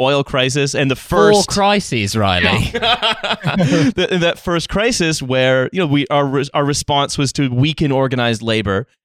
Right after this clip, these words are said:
Speaker 1: Where we kind of,
Speaker 3: Right.
Speaker 1: ki-, I, I always see that moment as sort of the, the ball is set in motion.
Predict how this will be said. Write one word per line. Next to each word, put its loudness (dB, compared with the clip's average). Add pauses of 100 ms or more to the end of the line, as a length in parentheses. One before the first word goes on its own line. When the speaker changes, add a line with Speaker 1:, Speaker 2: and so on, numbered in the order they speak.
(140)
Speaker 1:
Where -12
we -2
kind -2
of, -2
Speaker 3:
Right. -20
Speaker 1:
ki-, -4
I, -2
I 0
always 0
see 0
that -2
moment -2
as -2
sort -2
of -4
the, -2
the -4
ball 2
is -2
set 0
in 0
motion. -2